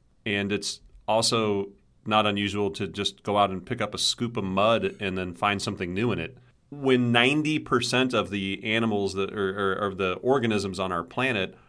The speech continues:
are theoretically undescribed, we've only described ten percent of them as our estimate. At best, ten percent of them is our estimate. Your chances of finding a new thing are relatively high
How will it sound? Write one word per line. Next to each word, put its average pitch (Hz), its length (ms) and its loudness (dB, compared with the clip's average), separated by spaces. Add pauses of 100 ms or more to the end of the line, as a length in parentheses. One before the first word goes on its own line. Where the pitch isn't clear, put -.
(340)
are 104 180 2
theoretically 127 600 4
undescribed, 107 400 0
we've 98 100 -4
only 117 160 -2
described 107 400 0
ten 117 200 -2
percent 120 320 -2
of 98 60 0
them 92 120 -4
as 90 100 -6
our 90 140 0
estimate. 95 420 -2 (560)
At 120 240 -2
best, - 480 4 (160)
ten 98 200 -6
percent 90 300 -6
of 80 80 -8
them 80 160 -12 (340)
is 95 80 -8
our 92 80 -2
estimate. 87 300 -8 (520)
Your 123 120 -2
chances 160 420 -2
of 135 80 -2
finding 131 280 2
a 101 40 0
new 120 180 0
thing 107 240 -2
are 92 100 -6
relatively 104 600 -2
high 87 480 -4